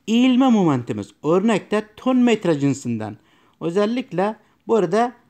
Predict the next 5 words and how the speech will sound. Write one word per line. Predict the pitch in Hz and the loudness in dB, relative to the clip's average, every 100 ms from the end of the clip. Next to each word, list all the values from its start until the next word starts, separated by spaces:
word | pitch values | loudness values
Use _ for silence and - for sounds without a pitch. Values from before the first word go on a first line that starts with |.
| _ _ | _ _
belirtmek | 147 185 190 190 165 | -4 -2 -2 -2 -6
isterim. | - 143 123 117 - _ _ _ _ _ _ _ _ _ _ _ - - _ _ _ _ _ _ - | -4 -4 -4 -6 -12 _ _ _ _ _ _ _ _ _ _ _ -20 -20 _ _ _ _ _ _ -6
Ne | 196 233 | -2 2
zaman | 240 220 180 | 2 2 2
biz | 147 123 117 | -2 -6 -14